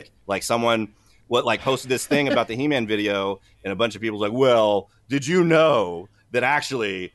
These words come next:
um, Slack Circus made," and this is, like, this point of, of, of pride almost, right? And, um,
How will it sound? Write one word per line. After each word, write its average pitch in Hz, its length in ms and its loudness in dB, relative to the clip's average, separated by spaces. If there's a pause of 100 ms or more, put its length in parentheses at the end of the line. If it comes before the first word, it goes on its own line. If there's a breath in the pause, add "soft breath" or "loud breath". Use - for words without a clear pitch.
(180)
um, 98 220 -2
Slack 131 300 0
Circus 98 420 -4
made," 101 180 -2
and 101 80 -4
this 110 160 -4
is, - 60 -12
like, 110 180 -4
this 98 140 -8
point 113 360 -4
of, 87 200 -8 (120)
of, 85 300 -10
of 82 220 -14
pride 127 420 0
almost, 80 560 -10 (100)
right? 90 300 -4 (680)
And, 101 300 -4
um, 85 400 -4